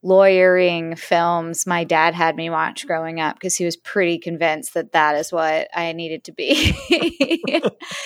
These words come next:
He still is one of those parents that's like, I mean, I'm, you know,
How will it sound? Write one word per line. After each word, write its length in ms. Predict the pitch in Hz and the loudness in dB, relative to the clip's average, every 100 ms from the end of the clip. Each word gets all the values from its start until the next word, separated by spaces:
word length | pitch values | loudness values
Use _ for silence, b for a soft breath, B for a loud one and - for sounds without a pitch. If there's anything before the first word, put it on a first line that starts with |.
| B B | B B
He 140 | 339 | 2
still 520 | 349 - 311 294 285 262 | 2 0 0 2 4 2
is 120 | 247 | 2
one 100 | 254 | 0
of 80 | 240 | 2
those 240 | 226 226 | -2 -4
parents 420 | - 220 220 208 | -4 0 0 -2
that's 220 | 214 196 208 | -8 -8 -2
like, 420 | 190 185 170 _ | 0 0 -4 _
I 80 | 214 | -2
mean, 140 | 220 214 | 0 -2
I'm, 240 | 214 - _ _ | -4 -8 _ _
you 120 | 214 196 | 2 4
know, 240 | 165 | 4